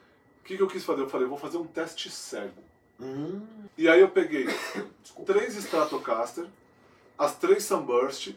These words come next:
Speaker 1: e as três baseadas nos anos sessenta. Aquela escala Rosewood, as três. Então era uma, uma Squier Classic Vibe.
Speaker 2: Um Squier.
Speaker 1: Classic Vibe anos sessenta. Uma Fender mexicana, uma Classic anos sessenta.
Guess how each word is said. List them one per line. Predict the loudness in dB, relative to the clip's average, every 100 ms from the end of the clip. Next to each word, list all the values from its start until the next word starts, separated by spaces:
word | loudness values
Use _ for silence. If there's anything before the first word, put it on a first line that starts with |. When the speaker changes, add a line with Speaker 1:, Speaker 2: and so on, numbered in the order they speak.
| -16 -20 _
Speaker 1:
e | 0
as | 0
três | 4 4 6 6
baseadas | 6 6 4 2 0
nos | -2 -2
anos | -4 -4
sessenta. | -6 -8 -12 -14
Aquela | -10
escala | -8 -2 -2
Rosewood, | -2 -6 -8 -8 -8 -8 -6 -6 -6 -10 -20 -20 -20 -20 -8
as | -8 -4
três. | -4
Então | -2 -2
era | 2 2
uma, | 2 -2 -4
uma | -4 -4
Squier | -4 -2 2 2 2
Classic | -4 -6 -10
Vibe. | -8 -6 -6 -6
Speaker 2:
Um | -8
Squier. | -6 0 2 2 -2 -10 _ _ _
Speaker 1:
Classic | -4 -4 0
Vibe | -2 -2 -8
anos | -8 -8
sessenta. | -8 -8 -6 -8 -12 -20 -20 -20 -20 -2
Uma | -2
Fender | 2 0 2 2
mexicana, | 2 -2 -2 -2 -2 -2
uma | -4
Classic | -4 -6 -6 -10 -8
anos | -8 -8
sessenta. | -10 -10 -10 -12 -12